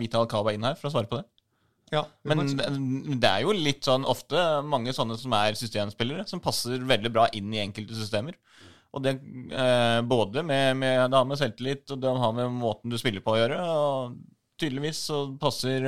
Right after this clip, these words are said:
Speaker 1: måten, jeg holdt på å si, bo-, både at han liker seg i Frigg-tøy da,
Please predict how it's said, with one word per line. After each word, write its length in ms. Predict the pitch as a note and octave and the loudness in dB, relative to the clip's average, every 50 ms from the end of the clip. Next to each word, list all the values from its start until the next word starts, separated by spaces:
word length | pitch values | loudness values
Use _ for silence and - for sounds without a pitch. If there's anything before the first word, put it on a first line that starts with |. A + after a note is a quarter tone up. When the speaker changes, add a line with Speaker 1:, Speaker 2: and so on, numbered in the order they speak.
| C3 C3 | 0 0
Speaker 1:
måten, 600 | B2+ G#2+ - _ B2+ B2+ B2+ B2 B2 B2 A#2 A2+ | 0 -2 -2 _ -8 -6 -6 -6 -6 -6 -6 -6
jeg 720 | A2+ - _ _ _ - - - - - _ _ _ _ D3+ | -8 -10 _ _ _ -20 -20 -20 -20 -20 _ _ _ _ -2
holdt 80 | C#3+ | 0
på 60 | C#3+ C#3+ | 2 0
å 20 | |
si, 60 | E3 D#3+ | 0 2
bo-, 220 | D3 D#3+ D3+ C#3 | 4 2 2 4
både 380 | C3 C#3+ D3+ B2 A2 G#2+ C3 D3+ | 6 6 6 6 6 4 2 4
at 240 | D3 D3 D3 C#3+ - | 4 4 4 4 2
han 80 | D3+ C#3 | 2 2
liker 220 | B2 A2+ - - D3 | 2 0 0 2 2
seg 160 | D3 D#3+ D#3+ | 2 2 2
i 140 | D3+ D3 C#3 C3+ C3+ C3+ C3 C3 C3 C3 - | 0 -2 -2 -2 -2 -2 -2 -2 -4 -6 -4
Frigg-tøy 460 | - C3+ C#3 C3+ B2+ C#3+ D3 D#3+ F3+ F#3 | -2 0 0 0 2 2 2 2 4 0
da, 140 | F3+ F3+ | 0 0